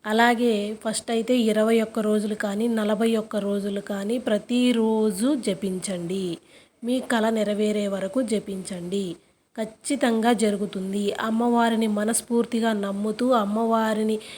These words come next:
మనసులో తలుచుకుని, "అమ్మా, నా కోరిక ఇది, మేము, మా పరిస్థితి ఇది," ఇలా అని చెప్పుకొని ఈ మంత్రాన్ని జపించండి. అలాగే మంత్రం అనేది స్క్రీన్పై స్క్రోల్ చేస్తూ చదివి వినిపిస్తానండి.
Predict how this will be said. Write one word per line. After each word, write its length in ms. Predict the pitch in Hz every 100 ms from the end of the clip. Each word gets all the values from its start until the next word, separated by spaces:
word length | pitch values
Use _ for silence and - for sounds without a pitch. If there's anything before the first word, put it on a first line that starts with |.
| - -
మనసులో 440 | 208 214 220 240 233
తలుచుకుని, 640 | 214 202 196 - 226 233
"అమ్మా, 420 | - 214 226 240
నా 180 | 226 214
కోరిక 400 | - 220 226 220
ఇది, 380 | 220 202 220 220
మేము, 520 | 202 202 214 214 214
మా 160 | 208 202
పరిస్థితి 540 | 214 220 - 214 233
ఇది," 140 | 208
ఇలా 300 | 220 202 214
అని 340 | 214 202 233 294 226
చెప్పుకొని 560 | 196 - 214 214 285 - - - _ _ 240
ఈ 140 | 302
మంత్రాన్ని 540 | 285 226 214 208 220
జపించండి. 800 | 233 202 196 190 175 185 175 170 -
అలాగే 480 | 240 208 214 220 302
మంత్రం 480 | 339 208 202 240 233
అనేది 420 | 220 220 214 320
స్క్రీన్పై 540 | 330 - 220 226 240 220
స్క్రోల్ 380 | - 208 202 208
చేస్తూ 280 | 208 - 311
చదివి 400 | 320 226 196 214
వినిపిస్తానండి. 1000 | 196 196 202 196 - 190 180 180 226 359